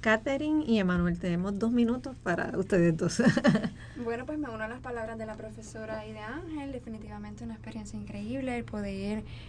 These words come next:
Speaker 2: eh, comparar estas dos culturas, las dos formas de trabajar la industria de alimentos. Definitivamente, ¿verdad? Podemos comparar y contrastar y, y sacar ideas de una y de la otra para,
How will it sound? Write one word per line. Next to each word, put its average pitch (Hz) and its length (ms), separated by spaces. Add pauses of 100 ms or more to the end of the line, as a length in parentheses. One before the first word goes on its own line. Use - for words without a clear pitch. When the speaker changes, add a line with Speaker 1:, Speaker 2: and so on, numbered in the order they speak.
(160)
Speaker 2:
eh, 220 300
comparar 226 580
estas 285 200
dos 262 140
culturas, 262 680
las 220 200
dos 208 100
formas 254 380
de 240 80
trabajar 208 380
la 220 40
industria 214 320
de 220 60
alimentos. 233 640
Definitivamente, 196 800
¿verdad? 202 240
Podemos 202 600 (460)
comparar 214 400
y 202 60
contrastar 262 580
y, 240 40
y 202 580
sacar 226 340
ideas 226 420
de 202 140
una 202 160
y 208 60
de 208 100
la 208 140
otra 214 240
para, 185 340